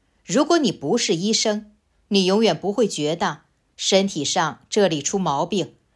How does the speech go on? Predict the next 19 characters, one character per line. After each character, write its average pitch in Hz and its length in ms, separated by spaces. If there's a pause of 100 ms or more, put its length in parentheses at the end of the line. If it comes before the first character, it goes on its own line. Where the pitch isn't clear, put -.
(120)
那 285 240
里 147 140
出 170 200
毛 127 240
病。 151 280 (600)
正 196 220
因 214 280
为 165 420
你 156 140
是 175 200
医 214 220
生， 117 300 (600)
你 185 160
今 220 180
天 208 220
腰 240 180
不 226 120
好 143 260
了， 165 240